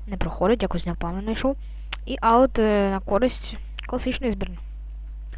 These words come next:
Марадона. Ох, ох, ох, який шедевральний пас на, не можу я назвати прізвище. І бли-, ближиться кінець першого тайму.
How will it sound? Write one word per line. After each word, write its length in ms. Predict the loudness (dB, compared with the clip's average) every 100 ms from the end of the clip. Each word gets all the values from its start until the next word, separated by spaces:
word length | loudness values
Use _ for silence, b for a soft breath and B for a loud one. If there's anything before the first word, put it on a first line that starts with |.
| B B B -10 -10 -10 -12 -12 -12 -12 -12 -12 -12 -12 -12 -12 -12 -12 -12 -12 -12 -12 -12 -12 -12 -8
Марадона. 540 | -2 0 0 -2 -6 -8 b b b -12 -12 -10 -4
Ох, 240 | -2 0
ох, 200 | 0 4
ох, 140 | 4
який 240 | 4 0 -4
шедевральний 920 | 0 4 6 8 8 8 6 6 2
пас 360 | 6 8 8 6
на, 220 | 4 4 B B B B B B -10 -10 -12 -10
не 160 | 0 2
можу 240 | 4 4
я 60 | 4
назвати 480 | 2 0 0 0 2
прізвище. 560 | 4 6 6 8 8 6 0 -10 -12 b b b b b b -12 -12 -12
І 240 | -10 -6 -6
бли-, 480 | -6 2 4 4 4
ближиться 400 | 8 8 6 0
кінець 280 | 2 2
першого 300 | 2 0 2
тайму. 380 | 0 0 -2 -4